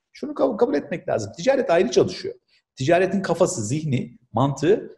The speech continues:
tamamen aslında bağımsız çalışıyor. Siyasetten çok etkilenmiyor. Desek de son dönemde bu biraz daha tabii ki maalesef terse döndü. Yani sizle daha önce de konuştuk. Trump'ın da belki bu anlamda dünya üzerinde böyle bir etkisi oldu.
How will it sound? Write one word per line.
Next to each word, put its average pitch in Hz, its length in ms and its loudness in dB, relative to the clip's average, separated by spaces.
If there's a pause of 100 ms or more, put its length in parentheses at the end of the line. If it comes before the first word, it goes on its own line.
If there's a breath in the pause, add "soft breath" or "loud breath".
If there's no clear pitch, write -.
(160)
tamamen 208 440 4
aslında 190 380 0
bağımsız 131 440 2
çalışıyor. 87 380 -4
Siyasetten 190 600 2 (100)
çok 190 120 -6
etkilenmiyor. 156 640 -4 (180 loud breath)
Desek 226 500 2
de 254 180 4 (200)
son 311 320 2
dönemde 214 340 4
bu 226 260 0
biraz 165 320 4
daha 196 360 2 (140)
tabii 165 160 2
ki - 80 -8
maalesef 175 420 2
terse 127 300 2
döndü. 78 240 -2
Yani 131 320 2 (340 loud breath)
sizle 143 300 0
daha 151 140 6
önce 143 160 2
de 117 80 4
konuştuk. 104 460 -4
Trump'ın 147 500 2
da - 420 4
belki 120 280 2
bu 117 80 6
anlamda 107 420 0
dünya 113 300 0
üzerinde 104 340 0
böyle 107 200 0
bir - 80 -2
etkisi - 340 -4
oldu. 160 420 4